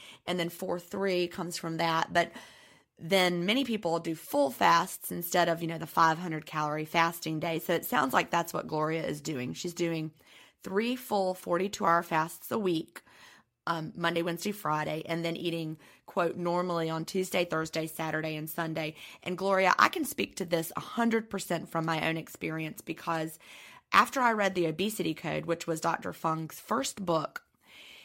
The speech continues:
he, um, talks about this pattern, this, this alternate day pattern in the appendix as his recommended plan. So after reading that, I remember thinking, "Oh, he recommends this alternate day pattern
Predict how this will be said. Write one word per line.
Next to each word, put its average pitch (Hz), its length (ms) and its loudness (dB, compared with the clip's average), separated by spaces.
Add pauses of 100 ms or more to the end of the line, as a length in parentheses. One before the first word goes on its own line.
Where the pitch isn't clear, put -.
(200)
he, 254 320 2
um, 165 300 2 (920)
talks - 380 4
about 160 400 4 (140)
this 165 260 2
pattern, 190 420 6
this, 165 160 -2 (140)
this 160 160 -4
alternate 170 420 -2
day 160 140 -2
pattern 180 500 2
in 165 380 -4
the 160 120 0
appendix 196 520 -2
as 156 280 -4
his 160 220 -4
recommended 160 760 -2
plan. 165 480 -2
So 165 300 2 (320)
after 196 320 4
reading 240 400 0
that, 156 380 2 (920)
I 185 160 10
remember 196 560 0
thinking, 185 440 -2 (120)
"Oh, 233 440 -2
he 240 180 -6
recommends 196 640 -2
this 175 180 -6
alternate 170 460 -6
day 165 160 0
pattern 190 560 0